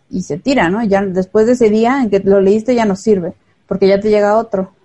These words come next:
¿no? Y entonces es que la historia misma que viene en ese periódico o en esa nota es igual de efímera que su contenedor, ¿no? Que es el periódico. Que en realidad son historias de personas reales, ¿no?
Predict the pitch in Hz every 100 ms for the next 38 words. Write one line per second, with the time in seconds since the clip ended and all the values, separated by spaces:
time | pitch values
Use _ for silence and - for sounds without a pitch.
0 | - 196 226 254 196 196 196 214 214 233
1 | 233 - _ _ _ _ _ - 202 -
2 | 214 196 196 220 226 226 226 220 226 220
3 | 190 196 202 196 190 202 196 185 185 185
4 | 202 190 180 185 196 190 185 - 190 247
5 | _ _ _ _ _ - 202 233 220 220
6 | 220 202 196 202 202 190 175 170 175 170
7 | 170 165 165 165 185 - 180 165 170 180
8 | 190 - _ _ _ - 190 190 220 -
9 | 170 185 180 165 180 175 170 - - _
10 | _ _ _ _ - 196 196 202 240 247
11 | 254 240 240 220 226 240 214 202 180 180
12 | 226 233 254 214 190 190 208 240 254 220
13 | 202 269